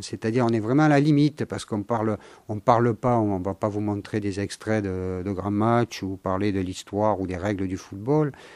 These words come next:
mais on parle de toutes ces questions qui, qui, qui sont autour du football, qui sont vraiment des, des, des questions de, de société, de football et de société. On est à la limite du hors-jeu.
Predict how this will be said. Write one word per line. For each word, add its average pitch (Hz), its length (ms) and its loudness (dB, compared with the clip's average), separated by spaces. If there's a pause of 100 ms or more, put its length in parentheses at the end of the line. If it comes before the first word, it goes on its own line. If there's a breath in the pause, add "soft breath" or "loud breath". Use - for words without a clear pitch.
(240 soft breath)
mais 113 180 4
on 107 120 2
parle 123 320 2
de 104 100 -2
toutes 131 300 -8
ces 120 180 -4
questions 131 560 0
qui, 90 580 -10
qui, - 560 -16
qui - 140 -18
sont 104 300 -6
autour 127 320 -2
du 107 100 -6
football, 123 480 -2
qui - 140 -16
sont - 160 -10
vraiment 120 300 0
des, 101 180 -2
des, 90 220 -6
des 95 120 -8
questions - 400 -8
de, 87 340 -8
de 98 140 -10
société, 104 480 -6
de 117 140 0
football 120 480 -2
et 147 100 2
de 135 140 -2
société. - 680 -10
On 87 60 -8
est 87 160 -10
à 95 60 -4
la 92 100 -4
limite 101 400 -6
du 90 100 -10
hors-jeu. 87 320 -10